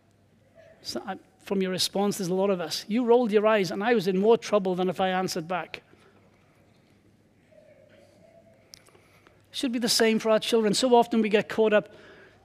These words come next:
and then we, we got caught, get caught up with their actions. They play, they make mistakes, they do all these things, they push, and we leave attitude go.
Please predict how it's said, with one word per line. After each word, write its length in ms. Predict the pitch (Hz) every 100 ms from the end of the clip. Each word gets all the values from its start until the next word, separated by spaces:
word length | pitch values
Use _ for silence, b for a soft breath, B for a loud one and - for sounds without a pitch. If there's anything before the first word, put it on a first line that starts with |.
| -
and 200 | 202 208
then 160 | 214 208
we, 240 | 214 214 - 381
we 140 | 202
got 200 | 180 208
caught, 340 | - 226 247 -
get 200 | 214 185
caught 180 | - 233
up 80 |
with 120 | 240 208
their 160 | 214
actions. 500 | 208 208 208 214 208
They 120 | 208
play, 360 | 190 - 208 208
they 120 | 202
make 180 | 202 208
mistakes, 400 | 208 - 208 190
they 140 | 202
do 120 | 190 208
all 140 | 202
these 220 | 208 202
things, 260 | - 202 185
they 100 | 196
push, 300 | - 214 - B B B B
and 120 | - 202
we 120 | 220
leave 260 | 226 262
attitude 560 | 214 226 233 - 233 165
go. 300 | 233 208 160